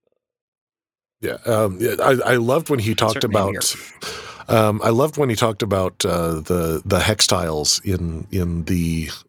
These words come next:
Speaker 1: the ways, 'cause that, when we were talking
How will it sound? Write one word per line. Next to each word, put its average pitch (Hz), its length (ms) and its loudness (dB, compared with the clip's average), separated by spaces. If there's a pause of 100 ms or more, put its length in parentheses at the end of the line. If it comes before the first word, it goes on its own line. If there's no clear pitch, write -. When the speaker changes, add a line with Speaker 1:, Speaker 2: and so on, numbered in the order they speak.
Speaker 1:
the 95 180 -2
ways, 87 580 2
'cause 87 420 0
that, 120 240 2
when 113 200 4
we 104 80 2
were 98 80 0
talking 104 540 2